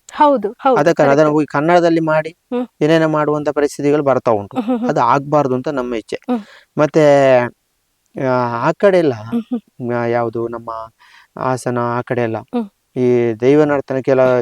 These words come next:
Speaker 2: ದೈವ ನರ್ತಕರು ಹೋಗಿ
Speaker 1: ಹ್ಮ್.
Speaker 2: ದೈವಗಳನ್ನ ಸ್ಥಾಪನೆ ಮಾಡಿದುಂಟು.
Speaker 1: ಹ್ಮ್, ಹ್ಮ್.
Speaker 2: ಮತ್ತೆ ಕೆಲವರು ಬೇಕು ಅಂತೇಳಿ ಗುಳಿಗ, ಕೊಲಗಜ್ಜ,
Speaker 1: ಹ್ಮ್.
Speaker 2: ಹೀಗೆ ಚಾಮುಂಡಿ
Speaker 1: ಹ್ಮ್.
Speaker 2: ಅಂತೆಲ್ಲ ದೈವಗಳನ್ನ ಸ್ಥಾಪನೆ ಮಾಡಿದುಂಟು.
Speaker 1: ಹ್ಮ್.
Speaker 2: ಆದ್ರೆ ಅದು
Speaker 1: ಹ್ಮ್.
Speaker 2: ಈ ತುಳುನಾಡಿನ ನಿಯಮಕ್ಕೆ ಸರಿ ಅನಿಸುವುದಿಲ್ಲ.
Speaker 1: ಹ್ಮ್, ಹ್ಮ್, ಹ್ಮ್, ಹ್ಮ್.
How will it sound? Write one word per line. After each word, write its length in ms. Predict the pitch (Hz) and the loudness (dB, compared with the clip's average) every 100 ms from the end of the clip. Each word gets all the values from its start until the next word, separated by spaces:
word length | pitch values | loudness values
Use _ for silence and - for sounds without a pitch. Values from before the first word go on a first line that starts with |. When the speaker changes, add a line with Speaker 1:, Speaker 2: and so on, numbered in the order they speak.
| 113 | 0
Speaker 2:
ದೈವ 220 | 131 143 147 | 2 2 2
ನರ್ತಕರು 540 | 143 - 156 - 143 | 0 0 0 2 4
ಹೋಗಿ 320 | 131 127 135 | 4 2 -2
Speaker 1:
ಹ್ಮ್. 580 | - 240 233 _ 143 123 | -6 -8 -8 _ -8 2
Speaker 2:
ದೈವಗಳನ್ನ 380 | 139 139 135 135 | 4 4 2 -2
ಸ್ಥಾಪನೆ 340 | 127 120 131 | -4 -4 -2
ಮಾಡಿದುಂಟು. 480 | 120 107 104 101 131 | -2 -2 -4 -10 -12
Speaker 1:
ಹ್ಮ್, 180 | - 233 | -8 -8
ಹ್ಮ್. 100 | 240 - 143 | -8 -6 -4
Speaker 2:
ಮತ್ತೆ 220 | 147 156 | 0 2
ಕೆಲವರು 480 | 160 160 156 151 151 147 147 143 143 139 | 4 4 4 2 2 2 2 2 0 -2
ಬೇಕು 400 | 123 143 160 - | -2 2 2 2
ಅಂತೇಳಿ 340 | 151 139 139 135 | 0 2 4 2
ಗುಳಿಗ, 420 | 120 135 139 131 | 2 2 4 4
ಕೊಲಗಜ್ಜ, 680 | 139 135 135 135 131 127 139 | 2 2 0 0 0 0 2
Speaker 1:
ಹ್ಮ್. 320 | 135 135 127 | 4 4 4
Speaker 2:
ಹೀಗೆ 160 | 131 131 | 0 0
ಚಾಮುಂಡಿ 480 | 131 135 135 131 | 0 -2 -6 -10
Speaker 1:
ಹ್ಮ್. 60 | 131 | -6
Speaker 2:
ಅಂತೆಲ್ಲ 340 | 131 127 127 | -2 0 0
ದೈವಗಳನ್ನ 400 | 123 131 131 127 | 2 2 4 0
ಸ್ಥಾಪನೆ 380 | 127 123 120 131 | 0 -2 0 -2
ಮಾಡಿದುಂಟು. 400 | 120 120 135 - | -2 -2 -2 -4
Speaker 1:
ಹ್ಮ್. 160 | 240 233 - _ _ _ _ | -6 -8 -10 _ _ _ _
Speaker 2:
ಆದ್ರೆ 340 | 127 170 190 180 | 0 2 4 4
ಅದು 380 | 160 160 113 | 4 2 2
Speaker 1:
ಹ್ಮ್. 420 | - - 226 - 135 | -2 -10 -10 -6 0
Speaker 2:
ಈ 160 | 151 | 0
ತುಳುನಾಡಿನ 720 | - 127 123 170 180 180 185 170 | 2 0 2 4 4 2 2 0
ನಿಯಮಕ್ಕೆ 560 | 139 165 185 180 190 | 0 0 -2 0 0
ಸರಿ 280 | 170 147 160 | 0 2 2
ಅನಿಸುವುದಿಲ್ಲ. 680 | 156 143 135 117 110 - 254 | 2 0 -4 -4 -6 -6 -6
Speaker 1:
ಹ್ಮ್, 120 | 233 | -6
ಹ್ಮ್, 180 | 233 220 | -8 -12
ಹ್ಮ್, 100 | 233 | -12
ಹ್ಮ್. 160 | 226 | -12